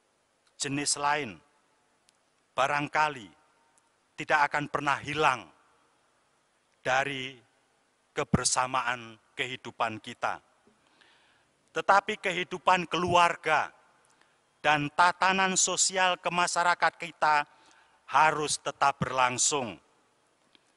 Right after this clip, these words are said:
Situasi sulit sekarang ini bukan beban yang harus ditakuti, tetapi adalah kesempatan menata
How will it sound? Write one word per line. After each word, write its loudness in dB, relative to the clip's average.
Situasi 2
sulit -2
sekarang 2
ini -4
bukan 2
beban 0
yang 0
harus 0
ditakuti, -4
tetapi 2
adalah 4
kesempatan 2
menata 2